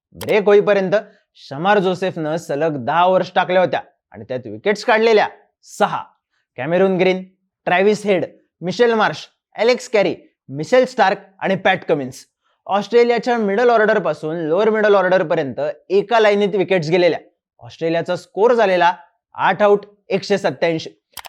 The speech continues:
आदल्या रात्री लंगडत लंगडत बाहेर गेलेला पेस बॉलर दीडशेच्या स्पीडनं बॉलिंग करत होता. ब्रेकनंतर दोनच विकेट हव्या असल्या तरी स्टीव्ह स्मिथ क्रीजवर होता, त्यामुळे ऑस्ट्रेलियाला जिंकायची संधी होतीच.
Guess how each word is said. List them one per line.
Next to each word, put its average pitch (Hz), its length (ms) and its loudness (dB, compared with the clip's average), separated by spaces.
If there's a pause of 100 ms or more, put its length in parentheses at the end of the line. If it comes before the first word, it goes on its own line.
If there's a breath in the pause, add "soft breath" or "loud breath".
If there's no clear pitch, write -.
(100)
आदल्या 214 400 2
रात्री 220 420 2
लंगडत 208 320 0
लंगडत 196 380 0
बाहेर 156 220 4
गेलेला 175 320 0
पेस 247 360 0
बॉलर 226 260 4 (400)
दीडशेच्या 185 640 -2
स्पीडनं 208 440 2
बॉलिंग 202 280 2
करत 208 240 2
होता. 156 200 -2 (360)
ब्रेकनंतर 262 680 0
दोनच 254 480 0
विकेट 240 280 0
हव्या 180 260 2
असल्या 127 340 -4
तरी 170 200 -4
स्टीव्ह 226 300 -2
स्मिथ 220 240 -4 (100)
क्रीजवर 185 360 4
होता, - 160 -2
त्यामुळे - 520 -14
ऑस्ट्रेलियाला 185 640 -2
जिंकायची 180 560 -2
संधी 185 280 0
होतीच. 190 380 -2